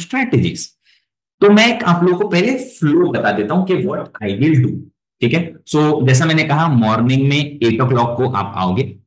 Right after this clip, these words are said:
ठीक है, Morning में eight o'clock को, और जो previous day के signals हैं उनको आप open कर लोगे। So मार्केट open होने से पकड़ लो,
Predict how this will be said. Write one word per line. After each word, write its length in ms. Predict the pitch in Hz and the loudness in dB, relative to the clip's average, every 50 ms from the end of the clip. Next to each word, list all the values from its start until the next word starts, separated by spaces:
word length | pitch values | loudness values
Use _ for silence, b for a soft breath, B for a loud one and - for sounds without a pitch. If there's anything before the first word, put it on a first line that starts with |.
| _ _ - | _ _ -4
ठीक 180 | 110 98 - | -4 -2 -2
है, 80 | 139 113 | 0 0
Morning 360 | 107 98 95 95 101 104 104 | 0 0 0 0 0 0 0
में 80 | 101 92 | 0 0
eight 120 | 90 104 | -2 -2
o'clock 280 | 104 - 98 92 92 - | -4 -4 -4 -6 -4 -4
को, 220 | 175 208 - _ _ _ _ _ _ _ _ - 131 | -6 -8 -8 _ _ _ _ _ _ _ _ 0 2
और 120 | 135 147 | 4 4
जो 100 | 156 175 | 4 4
previous 400 | 170 170 175 175 175 202 208 185 | 2 2 2 2 4 4 2 2
day 120 | 180 190 | 2 0
के 100 | 180 190 | 0 0
signals 400 | 185 - 160 139 147 147 143 147 | 0 0 0 0 0 0 0 0
हैं 80 | 180 165 | 0 2
उनको 200 | 135 123 127 135 | 2 2 2 2
आप 260 | 135 131 127 - - | 0 -2 -2 -4 -6
open 220 | 101 92 98 98 92 | -6 -4 -4 -4 -4
कर 140 | 92 85 | -4 -4
लोगे। 200 | 82 87 85 87 | -6 -6 -6 -4
So 100 | 87 - | -4 -2
मार्केट 520 | 110 107 107 107 104 107 127 160 151 - 127 | -2 0 0 0 0 0 0 -2 -2 -2 -4
open 260 | 117 110 123 143 143 | -4 -4 -2 -2 0
होने 180 | 139 131 135 131 | 0 0 0 0
से 120 | - 143 | -2 -4
पकड़ 240 | 127 127 123 131 127 | -4 -4 -2 0 2
लो, 420 | 127 131 135 139 143 139 139 - | 2 4 2 2 0 -2 -4 -10